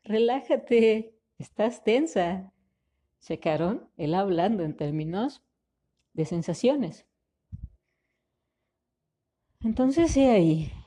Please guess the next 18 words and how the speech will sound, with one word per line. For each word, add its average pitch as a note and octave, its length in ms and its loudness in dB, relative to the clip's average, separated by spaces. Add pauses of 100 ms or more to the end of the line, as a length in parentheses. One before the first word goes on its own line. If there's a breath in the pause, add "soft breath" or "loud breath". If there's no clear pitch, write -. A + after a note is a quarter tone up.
(1300 loud breath)
un G#3+ 140 -2
ejemplo G#3+ 680 -4 (520)
muy C#4+ 160 2
simple, F#3+ 580 -2 (1400)
en E3+ 180 -8
donde D#3+ 520 -4 (920)
los E3+ 200 -6
canales G3 400 -4
son G#3 140 -4
diferentes F#3 880 -4 (1080)
y G3 100 -4
no A3 140 0
es A3+ 80 -4
precisamente C#4+ 840 0
que F#3 120 -4
uno F#3+ 140 -2
esté F#3+ 220 -6
mal F#3 440 -2